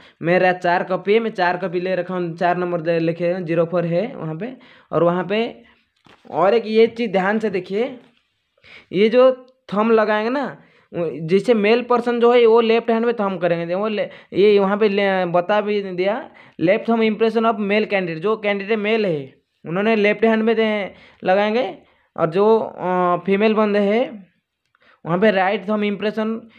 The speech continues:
in case of female candidate, वहाँ पे बिल्कुल बता कर रखा है, आपको जूम करके बता देता हूँ। देखिए वहाँ पे देखिए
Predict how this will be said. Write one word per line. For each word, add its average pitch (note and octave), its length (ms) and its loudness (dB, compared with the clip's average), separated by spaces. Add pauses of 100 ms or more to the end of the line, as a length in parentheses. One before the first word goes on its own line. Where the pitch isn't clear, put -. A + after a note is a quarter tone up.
(140)
in F#3 180 -2
case G#3 200 2
of A3+ 220 0
female F#3 320 2
candidate, F3 380 0
वहाँ E3+ 180 -4
पे G3 280 0
बिल्कुल F3+ 300 -2
बता F3+ 260 0
कर E3+ 100 -2
रखा E3+ 100 -4
है, E3+ 140 -4
आपको E3 320 -4
जूम E3+ 220 -2
करके E3+ 200 0
बता E3 220 0
देता C#3 200 -4
हूँ। C#3 100 -8
देखिए C3+ 300 -12 (4000)
वहाँ E3+ 180 -2
पे F3+ 120 0
देखिए C#3+ 380 -6